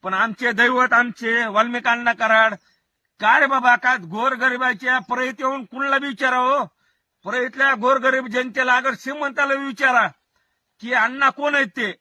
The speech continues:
ते दैवतच म्हणतील. कारण त्यांच्यापाशी जे आहे ते आपलं कोणी बी येतील, त्यांना काय अड-, अडचण आहे ते, "हा बोला ताई बोला, आई बोला,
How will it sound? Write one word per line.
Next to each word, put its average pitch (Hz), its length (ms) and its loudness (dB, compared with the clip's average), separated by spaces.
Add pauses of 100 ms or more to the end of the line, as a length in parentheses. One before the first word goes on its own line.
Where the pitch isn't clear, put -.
(480)
ते 226 300 0
दैवतच 269 500 0
म्हणतील. 277 420 -4 (380)
कारण 254 200 2
त्यांच्यापाशी 269 1040 -4 (500)
जे 220 140 0
आहे 262 300 6
ते 254 120 -4
आपलं 269 240 0
कोणी 269 340 -8
बी 294 100 -4
येतील, 262 360 2 (1300)
त्यांना 226 260 0
काय 233 320 6
अड-, 240 420 6
अडचण 247 280 -2
आहे 254 80 -2
ते, 254 180 0 (420)
"हा 196 120 2
बोला 226 360 4 (1160)
ताई 226 220 0
बोला, 220 560 2
आई 220 260 0
बोला, 226 460 2